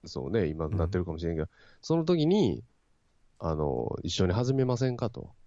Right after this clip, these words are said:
Speaker 2: うん。
Speaker 1: まあ、今こういうのが、まあ、立ち上がってね。
Speaker 2: うん。
Speaker 1: あの、「面白いですよ」言うて。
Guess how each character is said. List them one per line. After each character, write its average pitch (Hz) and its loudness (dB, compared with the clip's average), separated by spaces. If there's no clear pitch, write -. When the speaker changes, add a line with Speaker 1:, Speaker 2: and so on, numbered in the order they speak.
Speaker 2:
う 143 4
ん。 104 0
Speaker 1:
ま 87 -4
あ、 - -6
今 87 -2
こ 104 2
う 113 4
い 110 4
う 113 2
の 87 0
が、 92 2
ま 80 -2
あ、 - -2
立 - -8
ち - -6
上 90 0
が 95 0
っ 95 -6
て 65 -12
ね。 123 -2
Speaker 2:
う 110 -4
ん。 101 -8
Speaker 1:
あ 78 -8
の、 76 -4
「面 92 -2
白 90 4
い - 4
で 71 0
す - -4
よ」 123 4
言 65 0
う 60 -8
て。 - -8